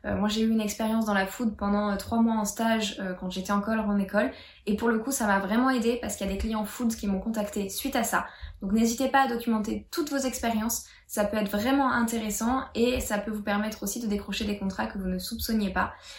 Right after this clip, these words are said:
Et ensuite, euh, créez-vous un petit réseau,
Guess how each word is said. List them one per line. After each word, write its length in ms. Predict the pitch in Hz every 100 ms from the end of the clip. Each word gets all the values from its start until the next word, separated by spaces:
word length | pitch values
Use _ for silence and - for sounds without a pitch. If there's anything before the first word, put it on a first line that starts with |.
| - - -
Et 120 | 233
ensuite, 540 | 233 - 262 277 - -
euh, 260 | 214 202
créez-vous 560 | 202 - 277 269 254 285
un 100 | 240
petit 320 | 220 240 277
réseau, 320 | 262 226 226